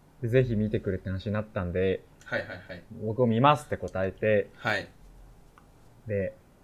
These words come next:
Speaker 1: 一昨日ぐらいから見始めて、
Speaker 2: <clears throat> はいはい。
Speaker 1: っていう状態だったんで、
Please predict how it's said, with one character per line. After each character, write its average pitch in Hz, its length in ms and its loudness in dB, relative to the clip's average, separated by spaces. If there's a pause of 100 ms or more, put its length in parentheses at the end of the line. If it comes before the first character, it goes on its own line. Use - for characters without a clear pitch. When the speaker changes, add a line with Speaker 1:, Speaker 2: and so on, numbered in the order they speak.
(260)
Speaker 1:
一 131 180 0
昨 147 300 6
日 113 120 2 (260)
ぐ 131 80 2
ら - 80 8
い - 40 6
か 104 80 2
ら 95 40 0
見 104 120 -4
始 110 220 -2
め 104 120 0
て、 120 300 0 (260)
Speaker 2:
<clears throat> - 240 -10
は 120 100 -4
い - 80 -4
は 90 80 -10
い。 82 60 -10
Speaker 1:
っ - 1200 -20
て 123 60 4
い 117 180 6
う 104 40 0
状 107 160 2
態 104 140 4
だ 98 80 2
っ - 80 -4
た 90 80 -10
ん 90 80 -10
で、 90 200 -12